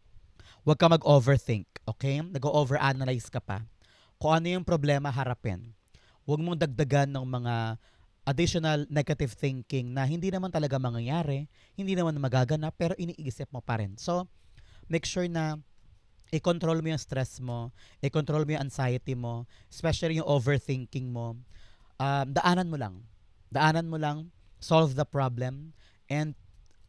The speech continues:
always take your rest. Matulog ka, magpahinga. Gawin mo lang yung makakaya mo, and the rest, ipagpasa Diyos mo na. Okay? Kung ano lang yung kaya today, yun lang gawin.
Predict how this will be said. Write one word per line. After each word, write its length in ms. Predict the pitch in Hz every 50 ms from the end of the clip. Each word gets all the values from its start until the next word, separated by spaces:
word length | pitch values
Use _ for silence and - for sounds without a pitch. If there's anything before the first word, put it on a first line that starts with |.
| - - -
always 400 | - 156 175 170 160 175 165 -
take 320 | - - 151 147 - -
your 160 | 147 135 120
rest. 240 | 107 101 95 101 - _ - -
Matulog 400 | 117 113 - 139 135 131 139 120
ka, 80 | 151 143
magpahinga. 720 | 139 123 - - 120 120 120 117 117 113 113 110 110 117 _ - - - - - 147
Gawin 240 | 160 175 185 185
mo 20 | 190
lang 140 | 180 185 180
yung 160 | 175 170 160
makakaya 480 | 143 143 143 - 139 135 131 127 127
mo, 400 | 123 123 123 120 120 120 123 - _ - - -
and 160 | - 147 156
the 160 | 143 160 139
rest, 320 | 143 147 147 139 - -
ipagpasa 400 | - 110 151 - - 151 - 151
Diyos 160 | 131 127 127 - -
mo 80 | 127 113
na. 160 | 98 85 98 104 - - - _ - - - - - 113
Okay? 240 | - 135 139 151 180 214 - - - - - - _
Kung 160 | - 160 175
ano 80 | 185 190
lang 160 | 202 214 240
yung 60 | 226
kaya 260 | - 190 180 180 190
today, 320 | 190 - 196 151 156 143 139
yun 160 | 151 190 233
lang 160 | 277 277 240
gawin. 400 | 220 190 135 127 104 92 87 95